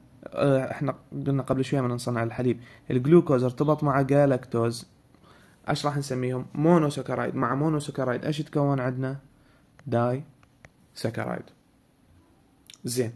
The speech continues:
اذا جلوكوز مع جالكتوز مع جلوكوز ثاني مع جالكتوز ثالث، صار عندنا من اثنين إلى عشرة مونوسكرايد، راح نسميهم أوليغو،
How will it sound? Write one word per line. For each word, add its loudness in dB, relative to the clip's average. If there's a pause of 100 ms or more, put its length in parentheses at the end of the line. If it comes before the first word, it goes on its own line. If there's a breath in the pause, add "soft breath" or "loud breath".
(340 soft breath)
اذا 4
جلوكوز 4
مع 2
جالكتوز 2
مع 2
جلوكوز 0
ثاني -2
مع 0
جالكتوز 0
ثالث، 2
صار 2
عندنا -2 (500 soft breath)
من 4
اثنين 2 (600)
إلى 2
عشرة 2
مونوسكرايد، 0 (420 loud breath)
راح -6
نسميهم -6
أوليغو، -4